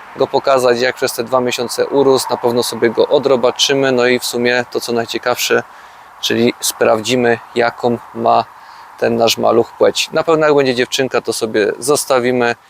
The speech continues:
No, jak będzie chłopczyk, no to prawdopodobnie trafi na sprzedaż.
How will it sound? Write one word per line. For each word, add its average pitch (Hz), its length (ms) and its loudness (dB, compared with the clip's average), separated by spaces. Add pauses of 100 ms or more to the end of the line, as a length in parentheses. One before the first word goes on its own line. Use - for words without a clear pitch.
(240)
No, 151 80 0
jak 123 160 0
będzie 117 260 2
chłopczyk, 120 500 -2
no 110 200 -2
to 113 360 0
prawdopodobnie 113 800 0
trafi 117 480 -4
na 113 300 -2 (400)
sprzedaż. - 800 -2